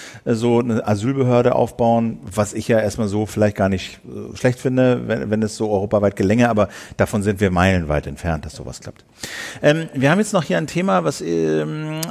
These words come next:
was wir mal reingenommen haben, weil ich finde, dass es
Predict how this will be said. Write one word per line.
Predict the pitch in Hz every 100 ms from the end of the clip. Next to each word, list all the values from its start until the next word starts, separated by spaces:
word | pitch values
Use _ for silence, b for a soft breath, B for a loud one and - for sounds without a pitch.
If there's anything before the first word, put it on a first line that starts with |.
| -
was | 139 -
wir | 151
mal | 143
reingenommen | 131 127 165 160 160 165 131
haben, | 143 160
weil | 151 151
ich | 135
finde, | - - - 170 214 240 196
dass | 151 139
es | 147